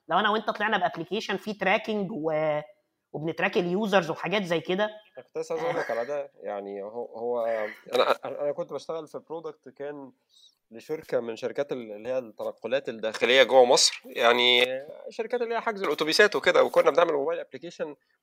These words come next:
Speaker 2: هما بيتراكوا بيه السواقين والقصص دي يعني.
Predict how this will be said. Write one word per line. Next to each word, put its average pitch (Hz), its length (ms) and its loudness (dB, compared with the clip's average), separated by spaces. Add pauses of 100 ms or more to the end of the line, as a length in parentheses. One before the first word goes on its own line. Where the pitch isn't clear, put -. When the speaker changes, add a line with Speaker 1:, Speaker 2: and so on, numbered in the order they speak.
(180)
Speaker 2:
هما 151 120 -6
بيتراكوا 143 400 2
بيه 139 80 0
السواقين 147 640 -6
والقصص 113 800 -14
دي 143 160 -14
يعني. 147 320 -10